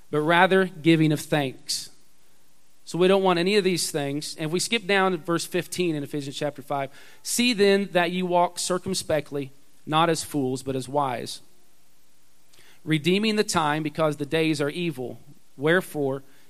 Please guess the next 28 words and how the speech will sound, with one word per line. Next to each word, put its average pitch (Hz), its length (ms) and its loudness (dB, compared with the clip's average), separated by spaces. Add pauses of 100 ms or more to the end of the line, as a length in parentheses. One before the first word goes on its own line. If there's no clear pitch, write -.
(160)
be 175 140 0
ye 190 220 0
not 160 320 -2 (100)
unwise, 139 760 -2 (140)
but 143 140 -4
understanding 143 760 -4
what 139 200 -4
the 143 60 -10
will 139 220 -4
of 131 120 -10
the 131 40 -10
Lord 131 300 -6
is. 131 380 -6 (320)
And 135 100 -10
be 143 140 -2
not 170 240 -2
drunk 165 320 -2
with 165 120 -8
wine 143 380 -4
wherein 143 300 -4
is 131 120 -10
excess, 151 440 -6
but - 180 -12
be 135 100 -8
filled 147 280 -4
with 143 180 -4
the 147 60 -14
Spirit 127 460 -8